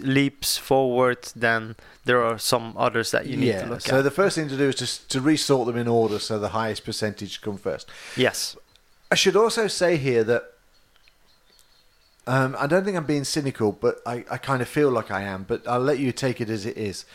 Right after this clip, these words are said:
Speaker 2: One hundred percent may not be where you need to be.
Speaker 1: No, no,
Speaker 2: You've
Speaker 1: no,
Speaker 2: got,
Speaker 1: no.
Speaker 2: basically got to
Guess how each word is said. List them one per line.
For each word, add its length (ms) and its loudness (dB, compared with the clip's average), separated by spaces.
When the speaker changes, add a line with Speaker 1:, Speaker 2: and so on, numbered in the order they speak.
Speaker 2:
One 160 4
hundred 220 0
percent 380 0
may 320 2
not 520 -2
be 540 2
where 320 4
you 240 0
need 340 -4
to 240 -8
be. 360 -4
Speaker 1:
No, 460 2
no, 140 2
Speaker 2:
You've 80 4
Speaker 1:
no, 140 2
Speaker 2:
got, 80 2
Speaker 1:
no. 100 4
Speaker 2:
basically 320 -2
got 180 4
to 140 2